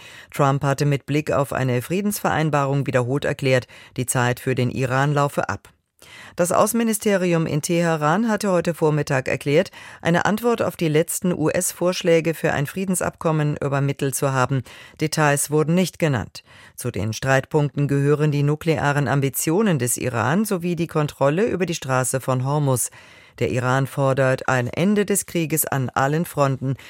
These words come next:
Dies schließt den Libanon ein, wo Israel gegen die vom Iran unterstützte Hisbollah-Miliz kämpft. Die U-S-Regierung hat die Lockerung der Sanktionen auf russisches Öl erneut um rund einen Monat verlängert.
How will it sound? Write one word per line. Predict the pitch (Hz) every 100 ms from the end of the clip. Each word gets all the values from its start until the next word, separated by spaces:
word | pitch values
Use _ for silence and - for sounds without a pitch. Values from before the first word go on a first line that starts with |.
| - -
Dies | 143 -
schließt | 151 143 -
den | 160
Libanon | 185 175 151 139 139
ein, | - 143 143 - - -
wo | 190
Israel | - 175 - 151 156 - 127 123
gegen | 123 120
die | 117
vom | - 117 -
Iran | 117 117 127 139
unterstützte | - 135 131 - 123 - - 117
Hisbollah-Miliz | 143 202 - 127 110 113 110 101 -
kämpft. | - 98 - - - _ _ _ _ _ _ _ _ _ _ _ - - - - - -
Die | 202
U-S-Regierung | - 208 233 - 226 214 202 202 185 170
hat | 165 -
die | 156
Lockerung | 147 170 202 180 165 156
der | 143
Sanktionen | 139 135 - - 139 160 156
auf | - 131 -
russisches | 170 156 - 127 - -
Öl | 127 165 233
erneut | 165 156 151 247 -
um | 165 160
rund | 160 220 -
einen | 151 147 143
Monat | 147 175 151
verlängert. | - 147 170 156 117